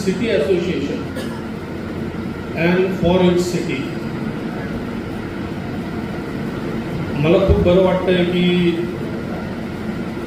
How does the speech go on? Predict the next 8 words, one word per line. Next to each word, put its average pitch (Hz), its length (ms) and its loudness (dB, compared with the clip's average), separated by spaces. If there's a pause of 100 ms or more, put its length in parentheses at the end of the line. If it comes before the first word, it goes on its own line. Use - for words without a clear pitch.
(800)
कोपरगावचे 175 720 6 (760)
दादा 170 340 2
पण 170 160 6 (560)
आज 160 100 2 (340)
उपस्थित 165 440 4
आहे, 143 220 2 (120)
भैया 139 360 4
आहे, 127 220 2